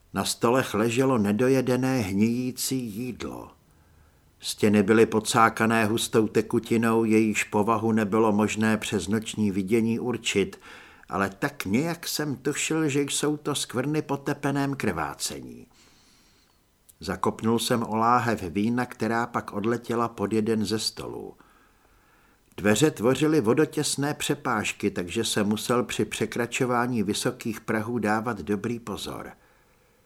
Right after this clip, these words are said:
Prozatím byly všechny otevřené.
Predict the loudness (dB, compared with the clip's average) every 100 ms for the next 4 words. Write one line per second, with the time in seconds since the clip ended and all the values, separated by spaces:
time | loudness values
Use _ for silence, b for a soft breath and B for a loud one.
0 | b b b _ _ 0 2 2 0 -2
1 | 0 0 -2 -2 -2 -4 -4 -4 -4 -8
2 | -10 -8 -8 -10 -12 -16